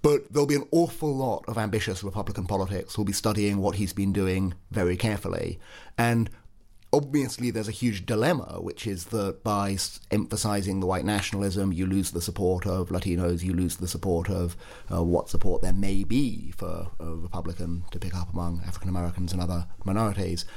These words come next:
But I think people never expected there to be quite so much enthusiasm from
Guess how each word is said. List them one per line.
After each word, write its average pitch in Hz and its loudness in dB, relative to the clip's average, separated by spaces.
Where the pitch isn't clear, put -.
But 139 2
I 131 4
think 139 -2
people 139 0
never 156 4
expected - -6
there 104 -4
to 98 -6
be - -2
quite - -2
so 120 0
much - -2
enthusiasm 87 -2
from 92 -2